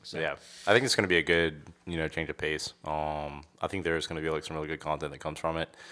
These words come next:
Speaker 2: They ju-, they're just gonna have a lo-, a lot of rebuilding that they're gonna have to do with the movies that's already released. So they, they have a good foundation with, like, you know, the heroes and villains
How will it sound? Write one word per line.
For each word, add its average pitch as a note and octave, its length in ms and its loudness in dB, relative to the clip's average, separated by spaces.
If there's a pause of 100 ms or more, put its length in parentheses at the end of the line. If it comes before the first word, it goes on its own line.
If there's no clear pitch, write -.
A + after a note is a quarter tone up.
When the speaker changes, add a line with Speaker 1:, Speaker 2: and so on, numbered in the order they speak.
(300)
Speaker 2:
They E2+ 80 0
ju-, F2 180 2
they're F2 160 0
just F2 140 0
gonna F2 100 4
have E2 140 4
a - 20 0
lo-, D#2+ 180 0
a - 80 -4
lot D#2 460 4 (400)
of D#2 140 -6
rebuilding D#2 640 -4
that D2+ 100 -14
they're D2 120 -8
gonna D#2 140 -6
have D2+ 160 -6
to - 80 -16
do D#2 280 -4 (200)
with E2 220 -6
the D#2 80 -8
movies D#2 240 -4
that's D#2 160 -6
already D2+ 220 -2
released. D2+ 340 -4
So E2 100 2
they, E2+ 180 6
they F2+ 100 4
have G#2+ 140 10
a F2+ 40 -2
good F#2 180 4
foundation E2 520 2
with, D#2 120 -2
like, D#2 220 0
you D#2 100 -6
know, D#2 80 0
the C#2+ 80 0
heroes D#2+ 300 0
and D2+ 100 -6
villains D#2+ 560 0